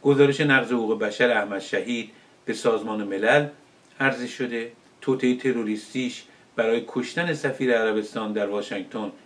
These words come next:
افشا شده و مهمتر از همه هم گزارش آژانس اتمی در مورد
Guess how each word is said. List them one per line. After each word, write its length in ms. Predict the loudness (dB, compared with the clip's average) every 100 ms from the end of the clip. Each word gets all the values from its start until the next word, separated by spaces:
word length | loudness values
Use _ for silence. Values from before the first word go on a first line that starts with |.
| -14
افشا 400 | -12 0 2 2
شده 320 | 0 -2 0
و 20 |
مهمتر 340 | 0 -2 0 -2
از 100 | 0
همه 160 | -2
هم 120 | -2 -6 -18 -8 0
گزارش 640 | 4 6 6 4 2 -4
آژانس 580 | -4 -2 0 -2 0 2
اتمی 640 | 2 4 0 0 -2 -6 -16 _
در 140 | 2 4
مورد 400 | 4 0 0